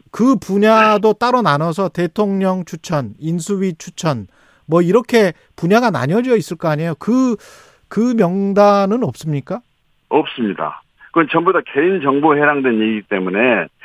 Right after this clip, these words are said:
Speaker 2: 신청을 받아가지고 이런 신청이 됐고 신원조 결과가 나오-, 신원조사를 해라 하고 행안부에서 넘겨줬고, 그것은 이제 정식으로 초청 대상자로 확정된 사람한테 초청을 했던 명단은 아마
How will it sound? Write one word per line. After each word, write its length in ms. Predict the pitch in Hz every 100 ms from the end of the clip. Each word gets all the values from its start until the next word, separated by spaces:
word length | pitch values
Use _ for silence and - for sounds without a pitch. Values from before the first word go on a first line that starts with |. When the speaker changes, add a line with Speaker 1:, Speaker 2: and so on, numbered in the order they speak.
| - - -
Speaker 2:
신청을 460 | 226 - 220 180
받아가지고 840 | - 104 127 123 107 107 131 151 - _ _ _
이런 240 | 147 170 151
신청이 360 | 170 175 170
됐고 500 | 117 117 - - 131
신원조 440 | - 175 170 147 -
결과가 340 | 107 107 123
나오-, 300 | 92 98 - -
신원조사를 580 | 175 185 151 120 101 113
해라 220 | 147 123
하고 240 | 104 95 120
행안부에서 480 | 160 160 120 101
넘겨줬고, 880 | 90 98 117 117 98 92 - 90 127 - - - -
그것은 560 | 156 151 175 151 156 123
이제 120 | 104 147
정식으로 480 | 156 147 135 123 -
초청 420 | 190 - 185 135
대상자로 540 | 127 139 143 127 120
확정된 500 | - 185 208 180 143
사람한테 460 | 117 110 107 98 104
초청을 500 | - 170 - 160 123
했던 300 | 151 - 127
명단은 500 | 107 123 123 135 123
아마 280 | 101 107